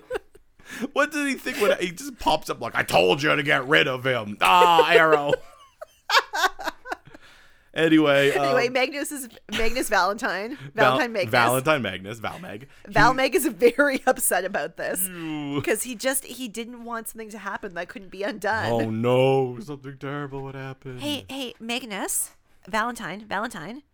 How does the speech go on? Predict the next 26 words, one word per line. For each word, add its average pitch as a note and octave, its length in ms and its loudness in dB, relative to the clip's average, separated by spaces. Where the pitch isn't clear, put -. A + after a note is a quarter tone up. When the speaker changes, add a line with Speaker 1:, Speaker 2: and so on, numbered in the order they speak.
Speaker 1:
He'll - 80 -10
sh-, - 120 -18
he'll - 160 -10
show G2 120 -4
back E2 220 -16
up. - 140 -20
Speaker 2:
You're F4+ 440 2
in F4 300 0
the F#4 80 2
body C4+ 580 2
of A3+ 120 0
a G#3 80 6
warlock. F3 1080 0
Speaker 1:
Yeah, A2+ 240 -10
but A#2 140 -6
he's C#3+ 120 -6
do C#3 80 -6
gross G2+ 360 -8
warlock E2 440 -16
stuff. - 520 -20
Speaker 2:
But, A#3+ 220 -4
like, B3+ 460 -4
people G4 420 -8
can A#3 300 -10
do A3 320 -8
magic. G#3 1040 -10